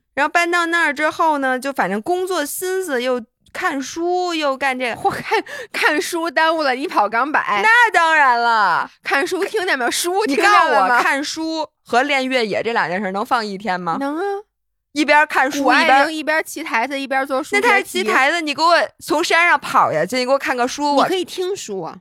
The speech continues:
Speaker 2: 对不对？你听
Speaker 1: 你下回给我听一个好吗？
Speaker 2: 我跟书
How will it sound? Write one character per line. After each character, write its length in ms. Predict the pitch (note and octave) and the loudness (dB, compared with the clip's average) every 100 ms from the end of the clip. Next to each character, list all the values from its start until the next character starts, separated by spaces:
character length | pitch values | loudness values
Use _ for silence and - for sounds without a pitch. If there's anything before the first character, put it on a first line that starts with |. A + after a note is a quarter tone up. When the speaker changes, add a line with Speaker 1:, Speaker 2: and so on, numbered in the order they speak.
| _ _ _ _ - | _ _ _ _ -6
Speaker 2:
对 100 | E4+ | -4
不 80 | C#4+ | -2
对？ 220 | B3 G3+ | 0 -2
你 100 | A3+ | -4
听 160 | A#3+ G4 G#4 - _ | -4 -2 -4 -6 _
Speaker 1:
你 220 | A3 G#3 F3 | -4 -2 -2
下 240 | D#4 D#4 | 2 2
回 160 | B3+ G3+ | 2 -2
给 80 | G3+ | -2
我 140 | E3+ | -4
听 280 | - F#3+ F3+ | -4 -10 -8
一 100 | D#3+ | -8
个 140 | D3+ | -8
好 140 | G#3+ F3+ | -4 -2
吗？ 260 | F3+ G#3 _ _ | -2 -2 _ _
Speaker 2:
我 360 | A3+ G#3+ G3+ - C3 G3+ | -8 0 0 0 -2 0
跟 160 | D#4+ | 0
书 240 | G4+ - | -2 -4